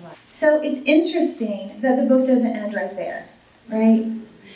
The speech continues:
Now, I want to give us a little history of what's going on in the world, 'cause in all these stories, there are big things happening in the world.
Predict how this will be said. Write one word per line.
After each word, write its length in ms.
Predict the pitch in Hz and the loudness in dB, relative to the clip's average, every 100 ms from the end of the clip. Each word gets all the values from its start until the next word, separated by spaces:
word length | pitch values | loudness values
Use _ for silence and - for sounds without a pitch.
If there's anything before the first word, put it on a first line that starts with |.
| - | 0
Now, 140 | 254 | 4
I 20 | |
want 140 | 254 277 | 4 4
to 60 | |
give 120 | 285 - | 0 -4
us 140 | - | -6
a 60 | 254 | -4
little 160 | 247 | -2
history 320 | 247 226 220 | -2 -2 -2
of 60 | 202 | -6
what's 120 | 202 | -6
going 180 | 220 226 | 0 0
on 180 | 214 220 | 0 -4
in 40 | |
the 80 | - | -6
world, 380 | 175 170 170 - - - | -6 -6 -8 -12 -8 0
'cause 160 | 226 | 2
in 60 | 220 | 2
all 260 | 220 233 262 | 2 2 0
these 120 | 254 | -2
stories, 360 | 226 208 202 | -2 0 0
there 140 | 214 214 | -2 0
are 40 | |
big 200 | 214 - | 0 0
things 220 | 214 - | -2 -4
happening 320 | 190 185 196 185 | -2 -2 -4 -12
in 80 | 180 | -12
the 60 | |
world. 400 | 170 160 165 - | -8 -4 -4 -6